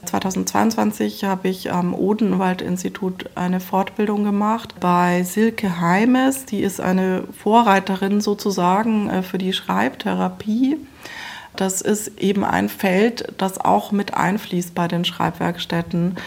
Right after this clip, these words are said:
Also vor allem natürlich beim autobiografischen Schreiben,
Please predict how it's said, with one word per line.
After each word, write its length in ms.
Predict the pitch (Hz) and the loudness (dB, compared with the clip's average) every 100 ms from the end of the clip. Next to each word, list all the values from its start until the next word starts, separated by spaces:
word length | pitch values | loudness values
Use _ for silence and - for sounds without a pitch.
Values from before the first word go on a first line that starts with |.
| - - - | -12 -12 0
Also 260 | 180 175 | 2 2
vor 240 | 180 185 - | 2 4 6
allem 380 | 202 202 196 - | 6 4 0 -2
natürlich 500 | 180 185 208 202 202 | -2 0 0 -2 -2
beim 260 | - 175 180 | -4 -2 0
autobiografischen 1000 | - 180 202 190 170 175 175 - - 190 | -2 -4 -6 -6 -4 -2 -4 -4 -4 -4
Schreiben, 720 | - 170 170 175 208 220 240 | -4 -4 -2 -2 -2 -2 -4